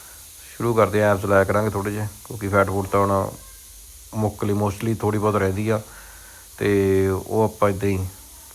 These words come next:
ਘਟਾ ਦੇਣੀ ਆ ਉਹ ਵੀ ਤੁਰ ਪਰ ਕੇ।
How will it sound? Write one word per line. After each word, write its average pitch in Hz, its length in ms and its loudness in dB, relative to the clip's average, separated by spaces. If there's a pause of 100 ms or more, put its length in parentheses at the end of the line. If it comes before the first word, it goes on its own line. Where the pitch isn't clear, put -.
(120)
ਘਟਾ 104 180 4
ਦੇਣੀ 90 200 -2
ਆ 95 60 -2
ਉਹ 98 60 0
ਵੀ 104 140 -4 (840)
ਤੁਰ 101 120 0 (100)
ਪਰ 95 120 0
ਕੇ। 113 200 -2